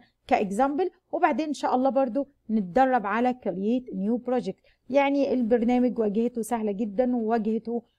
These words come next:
آم، لطيفة واستخدامه سهل جدا ويسير، وخصوصا زي ما قلت لكم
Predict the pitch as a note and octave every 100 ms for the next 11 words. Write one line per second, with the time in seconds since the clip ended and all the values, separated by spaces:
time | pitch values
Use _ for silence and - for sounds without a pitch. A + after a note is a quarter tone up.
0 | _ - G#3+ G#3 G#3 G#3 - A3+ A3+ -
1 | B3+ B3+ C4+ D#4+ _ _ _ _ _ _
2 | _ _ - A#3 B3+ A#3+ A3+ B3+ G#3 C4+
3 | B3+ B3+ C#4+ B3 G#3 A3 G3+ C4+ C4 C#4+
4 | C4+ - C#4+ D4+ B3+ - - C4+ C4 C#4
5 | C4+ C4 B3 C#4 B3+